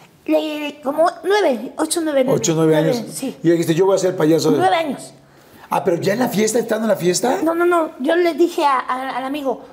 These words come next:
Speaker 1: "Oye, diles". Y que va co-, corriendo el chamaco también, ¿no? Y que dice este que, "Dile que sí, pues da gratis, que no, da gratis". Entonces, ya, no, no, de verdad,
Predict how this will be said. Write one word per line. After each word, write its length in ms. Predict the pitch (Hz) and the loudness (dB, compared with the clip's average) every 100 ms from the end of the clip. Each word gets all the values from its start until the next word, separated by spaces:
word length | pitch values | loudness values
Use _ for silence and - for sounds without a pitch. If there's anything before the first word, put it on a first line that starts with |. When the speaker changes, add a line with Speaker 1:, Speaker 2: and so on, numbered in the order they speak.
| - | -8
Speaker 1:
"Oye, 240 | 302 302 - | -2 0 2
diles". 560 | 330 381 285 180 - - - - _ _ _ | 2 2 -4 -6 -12 -20 -20 -20 _ _ _
Y 80 | 262 | -4
que 100 | 285 | 0
va 140 | 277 311 | -2 -2
co-, 140 | 339 | -4
corriendo 340 | 285 294 381 349 | -4 -4 -2 -2
el 100 | 302 | -2
chamaco 460 | 349 339 381 302 | -2 -2 -2 -4
también, 340 | 262 277 294 285 | -4 0 0 2
¿no? 140 | 330 | 0
Y 40 | 370 | 0
que 220 | 339 269 | -2 -6
dice 260 | 285 - 302 | -8 -8 -10
este 220 | 262 302 | -8 -8
que, 160 | 240 - - - - | -10 -16 -20 -20 -6
"Dile 200 | 277 403 | 2 2
que 120 | 403 220 | 2 -4
sí, 200 | 311 330 | -4 -4
pues 100 | 294 | -2
da 120 | 285 | -4
gratis, 540 | 277 311 311 359 349 - | -2 -4 -2 -4 -4 -8
que 240 | 277 277 | -8 -4
no, 280 | 262 349 370 339 339 311 - 269 - | 0 -2 -2 -12 -14 -14 -12 -6 -2
da 140 | 247 | 0
gratis". 600 | 269 311 381 294 254 - - - _ - | 2 2 0 -4 -6 -10 -14 -20 _ -4
Entonces, 380 | 262 277 294 277 247 - | -2 0 -4 -8 -14 -10
ya, 280 | - 320 311 - - 311 | -2 -2 -2 -12 -14 -2
no, 240 | 339 339 | 2 2
no, 120 | 311 | -2
de 160 | 269 277 | -2 0
verdad, 360 | 277 269 269 | 0 -2 -4